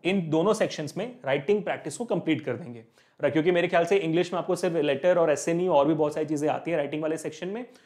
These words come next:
तो राइटिंग और से-, राइटिंग वाला पार्ट जो है पूरा का पूरा इसमें कंप्लीट कर देंगे दूसरे दिन। तो पहले दो दिन हमने ग्रामर और राइटिंग पूरी की पूरी प्रैक्टिस कर ली है, in fact section A रीडिंग भी प्रैक्टिस कर ली है। इसके बाद हम दो दिन के बाद इसको नहीं छुएंगे और, ठीक है, कंप्लीट हो गया।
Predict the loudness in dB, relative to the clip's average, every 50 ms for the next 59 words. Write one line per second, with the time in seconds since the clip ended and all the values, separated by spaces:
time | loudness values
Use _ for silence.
0 | _ _ _ 4 6 6 8 6 4 4 4 2 2 2 0 -2 -4 -6 -6 -4
1 | -2 0 2 0 0 0 -2 0 4 4 4 4 4 2 2 0 0 0 0 2
2 | 2 2 2 2 4 4 4 4 4 2 2 2 2 2 2 2 0 -2 -6 -8
3 | -8 -6 -6 -4 -2 -2 -2 0 0 -2 -2 -2 0 0 2 0 0 -2 -8 -18
4 | _ _ 2 2 4 4 6 4 4 4 4 0 -6 -10 -16 -20 -20 _ _ -2
5 | 0 0 2 2 4 4 4 4 4 4 4 4 2 0 0 0 0 0 0 0
6 | -2 -2 0 0 0 0 0 0 0 0 0 0 0 -4 -12 -8 _ 4 4 6
7 | 6 4 4 2 2 0 0 0 0 0 2 2 4 4 4 2 0 -2 -2 -2
8 | -2 -2 -2 -6 -6 -4 -6 -6 -4 -4 -4 0 2 2 2 0 -2 -4 -4 -4
9 | -4 -6 -8 -8 -6 -6 0 2 4 4 4 4 4 4 4 4 2 2 2 0
10 | 0 0 -2 -6 -6 -4 -4 -4 -2 0 0 0 -2 -4 -8 -14 -20 _ _ 0
11 | 2 2 4 4 6 6 6 4 4 2 4 4 2 2 0 2 2 2 2 2
12 | 2 0 -2 0 -2 -4 -6 -6 -8 -6 -6 -6 -6 -8 -10 -14 -18 _ _ _
13 | _ _ _ -2 0 0 0 -2 -4 -8 -18 _ _ _ -2 -2 2 2 2 2
14 | 2 2 2 2 2 0